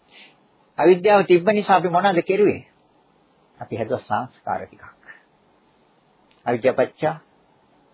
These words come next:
සංස්කාර. අපි හැදුවා සංස්කාර ටිකක්. මොනවද සංස්කාර? කුසල සංස්කාර, අකුසල සංස්කාර.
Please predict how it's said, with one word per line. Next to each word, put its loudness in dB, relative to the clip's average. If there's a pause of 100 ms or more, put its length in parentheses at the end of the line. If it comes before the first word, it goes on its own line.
(160)
සංස්කාර. -10 (580)
අපි -6
හැදුවා -2
සංස්කාර -4
ටිකක්. -18 (540)
මොනවද -8
සංස්කාර? -14 (580)
කුසල 2
සංස්කාර, 0
අකුසල 0
සංස්කාර. -8